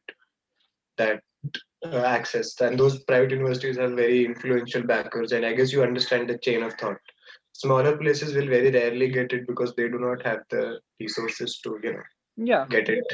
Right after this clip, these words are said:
Speaker 1: done। And the
Speaker 2: I think
Speaker 1: bigger
Speaker 2: that's
Speaker 1: places
Speaker 2: one
Speaker 1: will easily get it.
Speaker 2: Yeah. So I think because, uh, even though अभी भी कितना भी, मतलब, for things like N I T, I I Ts, we need more of those colleges, because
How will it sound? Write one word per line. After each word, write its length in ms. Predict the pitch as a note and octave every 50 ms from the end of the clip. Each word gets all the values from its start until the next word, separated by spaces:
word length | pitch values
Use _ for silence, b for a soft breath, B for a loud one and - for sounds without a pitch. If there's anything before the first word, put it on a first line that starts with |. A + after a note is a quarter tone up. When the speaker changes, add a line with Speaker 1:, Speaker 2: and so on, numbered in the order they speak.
| B2 - - _ _ _ _ - B2
Speaker 1:
done। 220 | A2+ A2 G#2 G2 - _ C3 - _ _ _ _ _ _ _ _ _ _ _ -
And 300 | - G#2+ G#2 G#2 G2+ G2+ - - -
the 180 | A#2 A2+ A2 G#2
Speaker 2:
I 80 | E3+ C#3
think 80 | C3
Speaker 1:
bigger 80 | D#3 E3+
Speaker 2:
that's 300 | F3+ F3+ F#3+ D3 C#3 -
Speaker 1:
places 300 | D#3+ E3 D#3+ D3 D3 D3 D3+
Speaker 2:
one 200 | D3+ D#3 F3 F3 -
Speaker 1:
will 220 | C3 B2+ B2+ B2+ B2+
easily 340 | B2 B2+ B2+ C#3 C#3 C#3+ C3
get 200 | A#2 G#2+ - -
it. 100 | - _ _ - _ _ _ _ _ _ _ _ _ _ _ _ _ _ _ _ _ _ - F#3+ F#3 D#3
Speaker 2:
Yeah. 220 | D3+ C#3+ - D3 D3+ _ _ _ _ _ _ _ _ _ _ -
So 120 | - F#3+
I 60 | F3+ F3+
think 360 | C4 C4 A3+ F3 C#3+ D3 C#3
because, 300 | F#3 - - G3+ G3 G3+
uh, 100 | D#3 D3 D3
even 260 | D#3+ C#3+ E3 F#3 F#3+
though 100 | F#3+ G#3
अभी 160 | F3 C#3+ D#3
भी 80 | D#3+ F#3
कितना 280 | F3 E3+ - - E3 E3
भी, 60 | F3
मतलब, 200 | F3 E3 E3+ E3+
for 120 | - D#3 D#3 - - - _ -
things 180 | D#3 D#3 D#3 -
like 140 | E3+ E3 D#3+
N 140 | C#3+ C3+
I 120 | C3+ C#3 C#3
T, 180 | C3+ E3+ D#3
I 100 | C#3+ B2+ B2+ C3
I 40 | C3+ C3+ -
Ts, 260 | F#3+ A3 B3 - _ _ _ _ _ _ _ _ -
we 100 | C3+ C#3+
need 220 | E3 F#3+ F#3+ D#3+
more 180 | D3 C#3 D3 D3+
of 160 | D#3 D#3 D3 C3+
those 220 | C3+ C3+ C#3 C3+
colleges, 520 | - A#2+ A2+ A#2 B2 B2 B2+ A2+ G#2+ - -
because 280 | C3+ C3 D3 D3 C3